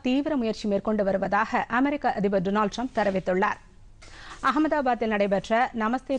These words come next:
ட்ரம்ப் நிகழ்ச்சியில் கலந்து கொண்டு பேசிய அவர், தீவிரவாதத்திலிருந்து தங்களது மக்களை பாதுகாக்க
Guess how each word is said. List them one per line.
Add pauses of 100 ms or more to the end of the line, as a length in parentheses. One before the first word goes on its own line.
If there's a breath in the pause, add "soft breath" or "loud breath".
ட்ரம்ப்
நிகழ்ச்சியில்
கலந்து
கொண்டு
பேசிய
அவர், (520 soft breath)
தீவிரவாதத்திலிருந்து
தங்களது
மக்களை
பாதுகாக்க